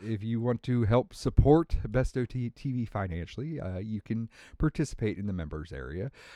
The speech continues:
Currently, the only, the only tier that's currently available is the, is just the basic tier. Uh, but, uh, I was experimenting with it in December. Every, anything and everything that I had put out or was, was done,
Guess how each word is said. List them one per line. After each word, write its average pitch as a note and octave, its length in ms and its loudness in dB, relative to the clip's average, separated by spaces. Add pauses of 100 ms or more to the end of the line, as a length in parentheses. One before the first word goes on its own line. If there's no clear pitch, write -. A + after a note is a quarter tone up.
(140)
Currently, D3+ 760 0
the C3 200 0
only, B2+ 440 0
the A2+ 160 -2
only A#2+ 240 2
tier A#2 240 -2
that's G#2+ 240 -2
currently A2 420 -2
available G2 560 -2
is F2+ 240 -4
the, E2+ 300 -6
is F2+ 100 -4
just - 300 -8
the - 60 -2
basic D#2+ 360 -8
tier. D#2+ 320 -8 (400)
Uh, F#2 300 0
but, G2 340 -4 (100)
uh, G#2 240 2
I G#2+ 180 2
was A#2 180 2
experimenting A#2+ 580 4
with A#2 180 2
it A#2+ 120 0
in B2 80 -2
December. G#2+ 640 0
Every, A2 480 0
anything D3 340 2
and C3+ 80 2
everything B2 360 4
that A#2 100 2
I G#2+ 160 2
had G#2+ 160 0
put A2+ 180 4
out G#2 320 4
or F2+ 200 -4
was, F#2+ 340 -10
was G2+ 240 -2
done, A2 480 2